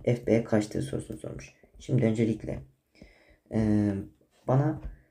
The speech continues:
A bölü B'yi sorduğu için ben buraya A ve B cinsine yazmam lazım. Onu da,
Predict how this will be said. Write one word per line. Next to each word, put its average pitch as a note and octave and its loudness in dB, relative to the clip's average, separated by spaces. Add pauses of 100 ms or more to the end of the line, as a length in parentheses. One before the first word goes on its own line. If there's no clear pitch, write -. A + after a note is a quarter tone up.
(760)
A C3 4
bölü B2+ 6
B'yi B2 6
sorduğu A#2+ 2
için C3+ 0
ben B2+ 4
buraya A#2 2
A A#2+ 6
ve A2+ 4
B A#2+ 6
cinsine A2 -2
yazmam A2+ 2
lazım. A2 0
Onu A2+ 2
da, C3 4